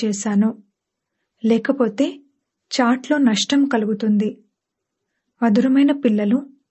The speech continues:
"నన్ను స్మృతి చేయండి" అని భగవంతుడు చెప్తున్నారు. మీ వద్ద నోట్ చేసుకోండి. ఎప్పుడు కావాలంటే అప్పుడు స్మృతిలో కూర్చోండి. భోజనం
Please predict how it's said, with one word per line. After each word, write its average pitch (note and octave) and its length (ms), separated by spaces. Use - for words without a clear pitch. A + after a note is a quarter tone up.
"నన్ను C4+ 240
స్మృతి C4+ 320
చేయండి" B3 480
అని C4+ 160
భగవంతుడు C#4 760
చెప్తున్నారు. G#3 600
మీ C#4+ 140
వద్ద D4 260
నోట్ C#4+ 460
చేసుకోండి. G#3+ 640
ఎప్పుడు D4+ 340
కావాలంటే C4+ 680
అప్పుడు D#4+ 240
స్మృతిలో C4 420
కూర్చోండి. A3+ 720
భోజనం C4 480